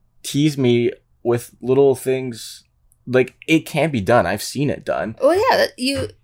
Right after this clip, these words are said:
Speaker 2: you take your setup and you show, like, the first enticing incidents of, like, the first fifteen, twenty minutes. And then you have the entire rest of your hour, hour and a half span left to be a surprise.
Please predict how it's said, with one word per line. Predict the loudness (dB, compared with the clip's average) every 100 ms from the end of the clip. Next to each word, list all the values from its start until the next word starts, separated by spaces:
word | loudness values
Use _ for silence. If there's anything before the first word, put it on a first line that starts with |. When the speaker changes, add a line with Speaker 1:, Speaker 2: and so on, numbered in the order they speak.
| -10
Speaker 2:
you | -8 -2
take | 0 0 0
your | -2
setup | 0 -2 0 0 -2 -8 -20 -20 -20 _ _ _ _ _ _ _ -4
and | 0 2 0 -4 -6
you | -4 -2
show, | 4 6 8
like, | 8 6 4 0 -8 -20 _ _ _
the | -6 -4 -4
first | 2 6 6 4 -2 -10 -16 -20 -20 _ _ _ _ _
enticing | -2 -2 -2 -2 -2 -4
incidents | -2 -2 -2 -4 -6
of, | -4 0
like, | 0
the | -2
first | -4 -4 -4
fifteen, | -4 -4 -4 -10
twenty | -12 -14
minutes. | -16 -16 -18 -20 _ _ _ 0
And | 4
then | 4 2
you | -2
have | -2 4 4
the | 4 -4
entire | -6 -8 0 4 6 6 4
rest | 4 4
of | 0
your | 0 0 2
hour, | 2 4 4 4
hour | 4 4 4
and | 0 -10 -18 -10
a | -4
half | -2 -4
span | -2 2 2 2 -2 -6 -14
left | -6 0 0 0 -12 -10
to | -8
be | -4 -4
a |
surprise. | -6 -8 -10 -10 -16